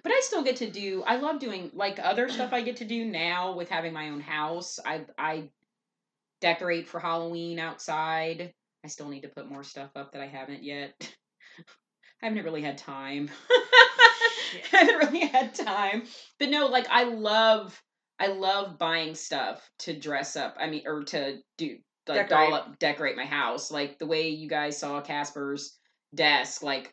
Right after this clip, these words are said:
Speaker 1: I like to do that with my house, like, caution tape and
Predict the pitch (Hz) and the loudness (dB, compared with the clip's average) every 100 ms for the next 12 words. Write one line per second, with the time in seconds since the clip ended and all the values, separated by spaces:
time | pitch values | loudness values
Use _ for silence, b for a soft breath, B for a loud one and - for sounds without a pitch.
0 | _ 151 165 156 143 143 143 135 123 - | _ 2 4 4 -2 -4 0 0 -2 -6
1 | _ _ - 160 131 147 135 104 123 147 | _ _ -6 -6 -4 -4 -2 -2 -6 -8
2 | 123 - 185 160 151 143 139 - 143 123 | -8 -4 2 4 4 0 -6 -2 -2 -2
3 | - 127 113 120 120 | -6 -8 -8 -8 -12